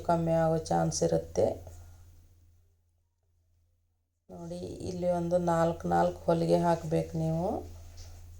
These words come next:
ನಾಲ್ಕು ಹಾಕಿದ್ರೂ ನಡೆಯುತ್ತೆ, ಐದು ಹಾಕಿದ್ರೂ ನಡೆಯುತ್ತೆ. ಹಾಗೆ ಬಿಚ್ಕೊಳ್ಳೋದು ಈ ಥರ ಇರುತ್ತೆ ದಪ್ಪ ಆದಾಗೆಲ್ಲ. ಈಗ ನೋಡಿ, ಸೈಡಿಗೆ ಎಕ್ಸ್ಟ್ರಾ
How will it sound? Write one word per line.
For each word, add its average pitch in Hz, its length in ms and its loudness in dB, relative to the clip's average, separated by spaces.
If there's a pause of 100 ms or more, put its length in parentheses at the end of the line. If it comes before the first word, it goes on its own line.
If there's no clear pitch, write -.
(100)
ನಾಲ್ಕು 170 340 2
ಹಾಕಿದ್ರೂ 170 540 2
ನಡೆಯುತ್ತೆ, 165 440 4 (140)
ಐದು 170 200 6
ಹಾಕಿದ್ರೂ 165 380 2 (120)
ನಡೆಯುತ್ತೆ. 156 440 6 (120)
ಹಾಗೆ 156 240 2 (100)
ಬಿಚ್ಕೊಳ್ಳೋದು 160 720 0 (640)
ಈ - 20 0 (100)
ಥರ 165 120 4 (160)
ಇರುತ್ತೆ 160 320 4 (100)
ದಪ್ಪ 156 240 6 (140)
ಆದಾಗೆಲ್ಲ. 156 520 6 (1000)
ಈಗ 170 100 2 (160)
ನೋಡಿ, 165 200 4 (120)
ಸೈಡಿಗೆ 160 500 6
ಎಕ್ಸ್ಟ್ರಾ 160 320 6